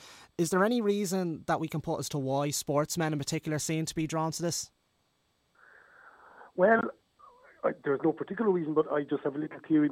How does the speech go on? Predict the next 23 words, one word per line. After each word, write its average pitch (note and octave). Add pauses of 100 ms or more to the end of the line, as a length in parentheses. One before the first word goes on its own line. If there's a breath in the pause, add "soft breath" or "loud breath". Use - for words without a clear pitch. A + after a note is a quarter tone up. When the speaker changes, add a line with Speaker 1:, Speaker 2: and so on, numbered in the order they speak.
Speaker 2:
of C3
my B2+
own E3+
that D#3 (360 loud breath)
we C#3+
say D3+
a C3
lot E3
of F3+
sports E3+
people D3+
would D3
think D3+
they C3+
would C3
know D3+
more C#3+
than C3+
other C3+
people C3+
about B2+ (120)
particular A#2
sports, A2+